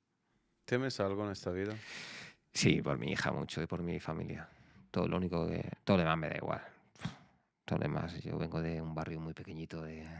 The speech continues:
Speaker 2: de Barcelona y me da lo mismo, ¿no? Si me tengo que ir a dormir a la calle, dormiré, ¿no? Pero mi hija y mi mujer sí que me preocupan mucho.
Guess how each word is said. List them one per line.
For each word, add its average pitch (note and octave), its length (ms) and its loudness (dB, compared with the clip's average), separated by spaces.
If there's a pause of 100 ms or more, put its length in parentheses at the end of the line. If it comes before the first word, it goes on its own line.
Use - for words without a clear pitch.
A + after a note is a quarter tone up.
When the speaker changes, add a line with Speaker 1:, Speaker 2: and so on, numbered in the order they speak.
Speaker 2:
de E2 100 2
Barcelona E2 680 2
y D#2+ 80 -4
me D#2 80 -8
da D#2+ 140 -10
lo - 60 -12
mismo, - 280 -12
¿no? - 160 -20 (200)
Si - 120 -8
me E2+ 80 0
tengo F2 120 0
que F2 80 2
ir E2+ 40 0
a E2 60 -2
dormir E2 240 -2
a D#2+ 40 -2
la D#2 80 -6
calle, - 200 0
dormiré, D#2 400 -2
¿no? D#2 200 -12 (600)
Pero G2 180 6
mi G2+ 140 8
hija A2 240 8
y F#2+ 320 8
mi F2+ 100 6
mujer F2+ 460 4
sí - 180 -2
que - 80 -4
me D2+ 80 -4
preocupan E2 300 -2
mucho. F2 240 -6